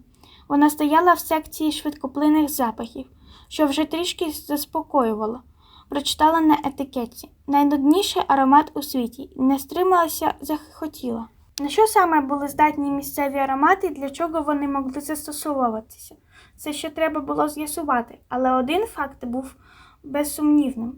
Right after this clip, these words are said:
Людина, яка вигадала всі ці назви, напевно, була якась навіжена. Однак це було неважливо, бо я вже мала план. Він полягав у тому, щоб чітко з'ясувати, як працюють ці аромати, від першої ж секунди, коли відкоркується пляшечка.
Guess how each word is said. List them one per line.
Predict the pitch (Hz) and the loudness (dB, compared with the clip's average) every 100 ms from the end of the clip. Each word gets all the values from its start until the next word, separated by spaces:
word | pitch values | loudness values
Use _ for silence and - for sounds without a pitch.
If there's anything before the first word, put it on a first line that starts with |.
| - | -12
Людина, | 277 285 339 339 | -6 -2 0 0
яка | 302 269 269 | 0 -2 -4
вигадала | 269 285 294 294 269 269 262 - | -4 -2 0 0 0 -2 -4 -6
всі | - 285 | -12 -12
ці | 277 277 | -8 -4
назви, | 262 349 392 359 | 0 0 0 -4
напевно, | 277 262 269 277 269 | -2 -2 -4 -4 -4
була | 262 262 254 | -4 -2 0
якась | 254 254 294 311 | -2 -2 -4 -4
навіжена. | 320 311 277 247 226 226 226 _ _ _ - - | -6 -6 -4 -6 -6 -8 -8 _ _ _ -16 -6
Однак | 254 294 359 | 0 2 2
це | - | 0
було | 311 285 294 | 0 4 4
неважливо, | 302 311 330 311 269 226 | 4 4 2 2 -2 -2
бо | 233 | -4
я | 240 247 | -2 0
вже | 262 269 | 0 0
мала | 269 277 | 0 0
план. | 285 277 220 - - - - _ | -2 -2 -2 -6 -20 -20 -20 _
Він | 277 285 | 0 0
полягав | 285 285 285 285 269 | 2 2 2 0 0
у | |
тому, | 294 339 453 349 | 4 4 6 2
щоб | - 254 - | -2 -12 -10
чітко | - 330 - | -10 -6 -4
з'ясувати, | 370 320 - 294 294 294 | -2 -2 -2 2 2 2
як | 294 277 277 | 0 0 -2
працюють | 262 262 302 294 | -8 -4 -2 -2
ці | 294 | -2
аромати, | 277 285 269 247 269 262 - - | -2 0 0 0 -2 -10 -14 -6
від | 285 - | -6 -2
першої | 302 294 285 262 | -2 -2 -4 -4
ж | - | -6
секунди, | 254 254 320 381 | -10 -4 0 2
коли | 370 262 262 | 0 0 0
відкоркується | 254 262 - 277 285 302 294 294 294 | -2 -4 -2 -4 -4 -4 -4 -4 -8
пляшечка. | - 269 226 - - - | -4 -2 -2 -8 -18 -20